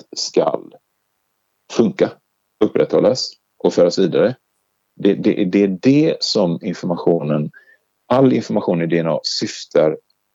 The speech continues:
just till det. Eh, och kanske dessutom att vi ska förstå att Gud finns på riktigt.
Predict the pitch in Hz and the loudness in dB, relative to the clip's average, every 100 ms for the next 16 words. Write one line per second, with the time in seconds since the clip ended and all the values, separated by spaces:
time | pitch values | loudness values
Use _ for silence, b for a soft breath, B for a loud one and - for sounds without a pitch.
0 | _ 87 87 71 - - - _ _ _ | _ -4 -2 -2 -8 -12 -20 _ _ _
1 | _ - 80 78 78 101 107 - - _ | _ -4 -2 0 0 2 2 0 -8 _
2 | _ _ _ _ _ _ _ B B _ | _ _ _ _ _ _ _ B B _
3 | - 101 92 85 82 78 78 - _ _ | -2 4 4 4 2 0 -2 -8 _ _
4 | _ _ _ - 113 131 120 101 92 - | _ _ _ 0 2 2 0 0 0 0
5 | 98 92 95 90 85 80 78 - - - | -4 -4 -6 -6 -8 -6 -8 -6 -6 0
6 | 92 85 - - 147 - - - - - | 2 2 0 -2 -2 -4 -6 -6 -4 -4
7 | - - | -4 -8